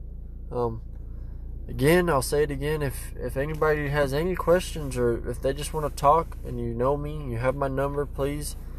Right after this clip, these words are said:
give me a call. If I don't answer, I'll shoot, shoot me a text and, uh, I'll try and get a hold of you. Um, if you don't know me and you did hear, uh, this podcast, um,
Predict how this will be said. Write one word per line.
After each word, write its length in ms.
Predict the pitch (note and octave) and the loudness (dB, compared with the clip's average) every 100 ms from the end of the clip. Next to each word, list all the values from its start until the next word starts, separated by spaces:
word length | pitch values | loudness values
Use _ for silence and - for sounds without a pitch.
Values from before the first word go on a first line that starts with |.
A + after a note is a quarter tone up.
| - - - - | -10 -10 -10 -2
give 140 | C3+ | 0
me 100 | C#3 | 2
a 60 | B2+ | 2
call. 340 | - C#3+ D3 | 6 8 8
If 100 | C3 | 6
I 80 | C3 | 2
don't 160 | B2+ B2+ | 0 0
answer, 460 | C#3+ C#3+ D3+ D3+ D3+ - - - - - - | -2 -4 -6 -6 -8 -12 -12 -12 -12 -12 -10
I'll 100 | - | -8
shoot, 380 | A2+ C3+ C3+ - - | -6 -6 -8 -10 -12
shoot 240 | - D3 | -8 -6
me 140 | D3 C#3 | -2 -2
a 40 | |
text 400 | - D3+ D3+ - | 4 4 4 2
and, 100 | A#2+ | -2
uh, 200 | A#2 A2+ | 2 2
I'll 100 | A2+ | 2
try 220 | D3 C3 | 2 2
and 100 | C3 | 4
get 100 | B2+ | 2
a 80 | A#2+ | 2
hold 240 | C3+ D#3 | 2 2
of 60 | C#3 | 2
you. 240 | A#2 B2+ - - - - - - - - | -2 -2 -4 -10 -10 -10 -10 -10 -10 -6
Um, 160 | A#2 | -4
if 140 | A2+ B2 | -2 2
you 80 | |
don't 420 | B2 C#3+ - - C3+ | 6 6 4 -6 -2
know 220 | C#3+ D3 | 2 2
me 180 | D3 C#3+ | 0 -6
and 160 | B2+ | -6
you 100 | A#2+ | -6
did 440 | A#2+ B2+ C3+ C3 - - - - - - - | -4 -4 -4 -4 -8 -10 -10 -10 -10 -10 -8
hear, 340 | C#3+ C#3+ B2+ B2 - - - - - - - - - - - - | -4 0 0 -2 -8 -10 -10 -8 -8 -8 -8 -8 -8 -8 -8 -2
uh, 200 | A#2 A2 | 0 2
this 300 | A#2 - - | 2 0 -2
podcast, 760 | - C3 B2+ - A#2+ A#2+ - | 4 6 4 2 2 2 0
um, 260 | A#2+ A2+ | -2 -2